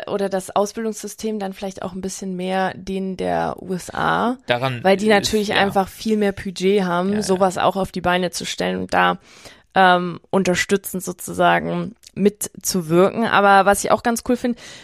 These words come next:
Speaker 1: für diejenigen, die jetzt irgendwie total, ähm,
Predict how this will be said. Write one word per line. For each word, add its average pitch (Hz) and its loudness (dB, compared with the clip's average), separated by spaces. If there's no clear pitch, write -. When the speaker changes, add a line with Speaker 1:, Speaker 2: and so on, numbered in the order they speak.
Speaker 1:
für 220 6
diejenigen, 226 2
die 208 -4
jetzt 208 4
irgendwie 202 0
total, 202 4
ähm, 190 4